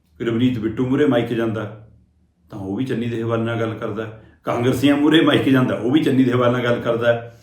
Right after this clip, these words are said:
ਬਿਹਾਰ ਦੇ ਵਿੱਚ ਜੋ ਜਾਤੀ ਵਰਗ ਵੰਡ, ਹੈਂ, ਜਾਤ ਦੇ ਅੰਦਰ ਜਾਤ, ਜਾਤ ਦੇ ਅੰਦਰ ਜਾਤ, ਜਿਸ ਤਰ੍ਹਾਂ ਉਹ ਵਰਤਾਰਾ ਹੈ,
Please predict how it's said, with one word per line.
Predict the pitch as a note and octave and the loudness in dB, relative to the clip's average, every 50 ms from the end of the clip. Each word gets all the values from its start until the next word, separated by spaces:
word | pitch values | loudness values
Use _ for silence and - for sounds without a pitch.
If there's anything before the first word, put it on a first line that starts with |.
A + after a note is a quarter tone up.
| - - _ _ _ _ - | -20 -20 _ _ _ _ 0
ਬਿਹਾਰ | - C#3 C3+ - A2+ B2 C#3 D3 D3+ D3+ | 4 4 6 6 8 8 8 8 8 6
ਦੇ | E3+ F3 | 4 4
ਵਿੱਚ | E3+ E3 E3 - D#3 | 4 4 2 2 -2
ਜੋ | C3+ A#2+ C#3 D3+ E3 E3 E3 | 0 4 6 6 8 8 6
ਜਾਤੀ | - - C3+ C3+ C3+ C3 - - E3 D#3 D#3+ D#3 D3 C#3+ C#3+ - | 6 6 6 4 4 2 0 2 2 4 4 4 4 2 2 2
ਵਰਗ | D#3 E3 C#3+ F#3 D#3+ - D#3 | 4 4 4 4 2 2 0
ਵੰਡ, | D#3+ D3 D3 D3 D3 D3 D3 D3 D3 D3 C#3+ C#3+ - - - - - - _ C#3+ | 4 6 6 6 6 6 6 6 6 6 4 2 -2 -6 -12 -18 -20 -12 _ -4
ਹੈਂ, | D3+ D3+ C#3 - - - - - - | -2 -2 -2 -2 -4 -8 -12 -14 -4
ਜਾਤ | B2+ C#3 C#3 C3+ C#3+ C#3+ C#3+ | 2 4 6 6 6 4 2
ਦੇ | D3 C#3+ C#3+ C#3+ | 2 2 4 4
ਅੰਦਰ | D3+ D#3+ D#3 D#3+ D#3 D3 C3 | 6 6 6 6 4 4 4
ਜਾਤ, | C#3 C#3+ C#3+ C#3+ D3 C#3+ - D3 | 6 6 6 6 6 4 2 0
ਜਾਤ | C3 C3 C3+ C3+ C3+ C3+ | 2 2 2 2 0 0
ਦੇ | C3 B2+ C3 C#3+ | -2 0 2 4
ਅੰਦਰ | E3 F#3+ F3+ F#3+ F#3 E3+ | 4 4 6 6 6 6
ਜਾਤ, | E3+ D3+ D3+ D3 D3 D3 C#3+ - C#3 | 4 2 4 4 4 4 2 0 -2
ਜਿਸ | C3 B2 D3 C3+ | -2 -2 -4 -4
ਤਰ੍ਹਾਂ | - - D#3+ C3+ C3 C3+ C#3 C#3+ | -4 -4 -4 -2 -2 -2 -2 -2
ਉਹ | C#3 C#3+ D3+ D3 C3+ | 0 0 0 0 0
ਵਰਤਾਰਾ | C3 - - C#3+ C#3 C3 A#2+ G2 | -2 0 2 2 4 4 2 0
ਹੈ, | - - - - - _ _ | -2 -6 -12 -18 -20 _ _